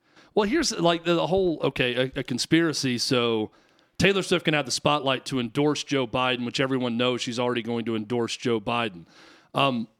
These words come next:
what percentage of the N F L ownership group, which, by the way, the owners,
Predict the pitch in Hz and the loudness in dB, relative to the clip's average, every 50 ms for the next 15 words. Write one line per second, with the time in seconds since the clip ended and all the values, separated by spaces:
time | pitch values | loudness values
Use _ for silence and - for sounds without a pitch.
0 | _ _ _ _ _ _ - 175 254 - - - 254 226 160 - 208 208 226 214 | _ _ _ _ _ _ 0 0 0 2 2 0 0 0 2 2 2 2 0 0
1 | 156 156 165 139 131 135 135 - 156 170 185 156 - 160 151 139 135 - 135 147 | 0 -2 0 0 0 -2 0 0 0 0 0 0 0 0 0 0 0 0 2 2
2 | 156 170 160 - - 185 - 143 147 170 185 202 - 143 139 - - 180 185 180 | 2 0 0 0 0 0 0 0 2 2 2 2 0 -4 -4 0 2 2 2 2
3 | 175 180 170 143 127 135 - - 165 196 226 220 147 110 101 110 131 - - - | 2 2 2 2 0 -2 0 2 2 2 2 2 -2 -2 -4 -4 -4 -6 -6 -8